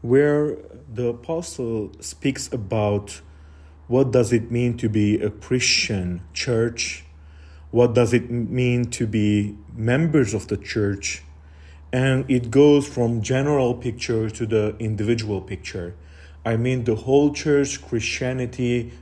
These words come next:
through Christ, the Holy Spirit's role in the Christian community, and then going into the individual life of any Christian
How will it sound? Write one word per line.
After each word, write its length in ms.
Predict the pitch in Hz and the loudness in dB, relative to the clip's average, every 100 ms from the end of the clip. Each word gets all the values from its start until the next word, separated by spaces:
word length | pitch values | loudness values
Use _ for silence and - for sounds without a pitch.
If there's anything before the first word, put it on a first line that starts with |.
| - | -16
through 320 | - 123 113 117 | -6 -2 -2 -2
Christ, 600 | 123 113 113 107 - - - - - - | 0 2 2 0 -6 -14 -20 -20 -20 -4
the 100 | 117 | 0
Holy 320 | 104 135 135 | 4 6 4
Spirit's 600 | 131 - 139 131 127 - | 0 -2 2 4 4 0
role 560 | 117 117 117 113 113 - - - - | 2 4 6 4 0 -8 -20 -16 -6
in 260 | 127 123 | -2 0
the 140 | 117 113 | 2 2
Christian 460 | - 127 - 131 | 2 -4 -4 -6
community, 800 | 113 120 113 113 110 104 107 104 104 - - - | -6 -4 -2 -2 -4 -4 -4 -4 -6 -14 -16 -6
and 220 | 120 110 | -4 0
then 280 | 117 117 113 | 0 0 0
going 460 | 117 113 110 113 - | 2 2 0 -2 -4
into 680 | 120 110 - 113 101 101 101 - - | -2 -2 -2 -2 0 -2 -6 -14 -2
the 160 | 113 | 0
individual 880 | - 123 123 113 135 170 147 135 120 | 2 0 2 2 4 4 2 0 2
life 480 | 107 107 107 107 - - | 2 2 2 0 -4 -4
of 300 | 107 98 - - | -2 -2 -4 -4
any 260 | 151 147 | 0 0
Christian 720 | 131 - 117 110 - 104 98 | -2 0 0 0 -4 -4 -4